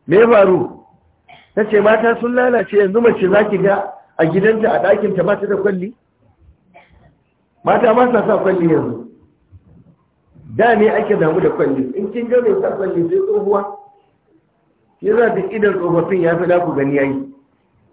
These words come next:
Kwalli ana burge namiji da shi. Kwalli ana kwalliya da shi. Kin ji aka ce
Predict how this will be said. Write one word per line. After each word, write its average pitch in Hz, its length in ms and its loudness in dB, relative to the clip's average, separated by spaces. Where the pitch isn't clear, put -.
Kwalli 214 480 0
ana 208 240 2
burge 190 340 2
namiji 165 340 0
da 123 200 -8
shi. 95 240 -20
Kwalli 180 380 0
ana 175 200 -4
kwalliya 160 600 -2
da 127 100 -8
shi. - 220 -16
Kin 196 180 -2
ji 175 80 -2
aka - 280 -6
ce 151 120 -6